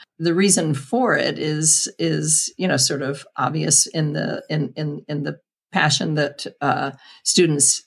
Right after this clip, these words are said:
have about, about learning those, the, the, those area, the, the, that content. Um, I've been out on a, um, over this past year, we've probably visited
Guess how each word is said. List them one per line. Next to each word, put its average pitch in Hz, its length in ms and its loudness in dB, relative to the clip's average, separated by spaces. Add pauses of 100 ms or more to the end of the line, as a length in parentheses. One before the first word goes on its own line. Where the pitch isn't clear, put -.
have 190 360 0
about, 151 400 -2 (220)
about 151 280 0
learning 208 280 4
those, - 240 -2 (120)
the, 143 160 -4
the, 143 280 -8
those 143 260 0
area, - 300 -6
the, - 240 -6
the, 127 340 -10
that 151 220 -2
content. 147 500 -6 (480)
Um, 156 340 4
I've 185 260 2
been 175 180 0
out 160 260 2
on 151 180 2
a, - 360 -2
um, 156 400 0
over 185 160 2
this 165 200 2
past - 480 0
year, 170 200 2
we've 156 240 -2
probably 165 500 -2
visited 156 540 0